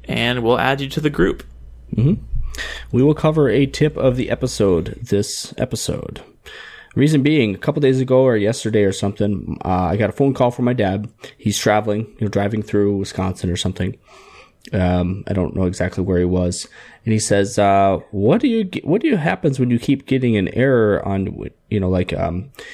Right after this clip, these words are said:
Speaker 2: on his, he has a Windows phone, um, Samsung Ativ, uh, S Neo or something, and, uh,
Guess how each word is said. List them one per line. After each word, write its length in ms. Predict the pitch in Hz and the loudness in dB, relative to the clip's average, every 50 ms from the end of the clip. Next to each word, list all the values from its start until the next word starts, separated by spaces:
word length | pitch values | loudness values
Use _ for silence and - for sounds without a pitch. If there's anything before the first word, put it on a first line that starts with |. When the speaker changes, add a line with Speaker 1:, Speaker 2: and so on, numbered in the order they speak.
| - - - | -16 -4 0
Speaker 2:
on 120 | 117 127 | 2 2
his, 160 | 143 139 - - | 2 2 0 0
he 80 | 151 | 2
has 140 | 156 151 175 | 2 2 4
a 20 | |
Windows 260 | 170 160 135 117 107 - | 2 2 2 2 0 0
phone, 320 | - 98 95 113 123 - | 0 0 0 0 -2 0
um, 400 | - 107 98 95 98 95 104 - - - - - - | 0 2 2 2 2 0 -2 -6 -10 -18 -20 -20 -12
Samsung 380 | - - 117 110 117 - 120 120 113 | -4 -2 0 0 0 0 0 0 2
Ativ, 480 | - 120 117 113 110 113 - - - - - - - - | 2 0 0 0 0 -2 -6 -12 -16 -16 -18 -16 -6 -4
uh, 40 | 98 | -2
S 480 | 92 90 87 - 95 98 - - - - | 0 0 0 0 0 -2 -2 -4 -2 0
Neo 200 | 98 101 98 95 | 2 2 2 2
or 100 | 95 92 | 2 0
something, 380 | - 87 87 92 90 82 - - - - - - - - - - _ - _ _ - | 0 -2 -4 -2 -4 -4 -4 -6 -12 -20 -20 -20 -20 -20 -20 -20 _ -20 _ _ -2
and, 460 | 95 98 95 95 98 98 92 - - _ | 0 2 2 2 0 0 -2 -4 -6 _
uh, 240 | - 90 82 78 87 | -4 -2 -2 -2 -4